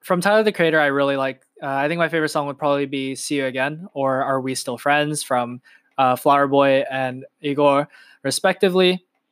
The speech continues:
And, um, from the nineteen seventy-five, I really like Frail State of Mind. Um, yeah, so that's that first question out of the way. Phew. Um,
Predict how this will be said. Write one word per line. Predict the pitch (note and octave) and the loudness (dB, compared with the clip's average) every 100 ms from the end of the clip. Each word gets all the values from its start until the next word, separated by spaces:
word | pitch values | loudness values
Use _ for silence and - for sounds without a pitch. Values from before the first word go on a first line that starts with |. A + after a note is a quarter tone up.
| _ _ _ - _ - | _ _ _ -20 _ -4
And, | C#3+ C#3 C#3 C#3 C#3+ - _ _ _ _ _ _ | 2 4 2 0 -2 -10 _ _ _ _ _ _
um, | - C#3+ C#3 C3+ | -2 2 2 0
from | D3+ | -2
the | C#3+ | -2
nineteen | D#3+ F3+ G3 | -2 0 -2
seventy-five, | F#3 E3+ D#3+ E3 D#3+ D#3 D3+ | 0 0 2 4 4 4 2
I | |
really | D#3 D3 D3 D3 | 2 2 2 2
like | C#3 C#3 C3+ - | 0 0 -2 -6
Frail | - D3 C#3 | -2 2 2
State | C3 - C3+ | 0 -2 -2
of | B2 | -4
Mind. | C3+ C3 A#2 G#2+ A2 _ _ _ _ _ - | -6 -6 -6 -10 -20 _ _ _ _ _ -4
Um, | C#3 C3+ C3+ C3+ C#3+ - _ _ _ _ _ _ _ _ _ _ _ _ _ _ | 0 2 0 -2 -10 -16 _ _ _ _ _ _ _ _ _ _ _ _ _ _
yeah, | - G3 C3 - | -2 -2 -2 -2
so | - F#3 F3+ - | 2 4 4 0
that's | F#3 - | -2 0
that | F3+ F3 | 0 2
first | F3 - | 0 2
question | D#3 - C#3+ | -2 -2 -2
out | C3 | -2
of | |
the | B2+ | -2
way. | B2+ C#3+ F3+ F#3 | -2 -2 -2 -8
Phew. | - F#3 C#3 - _ - - _ _ D3 | -2 0 0 -2 _ -20 -20 _ _ 0
Um, | D3+ D3+ D#3 | 2 2 2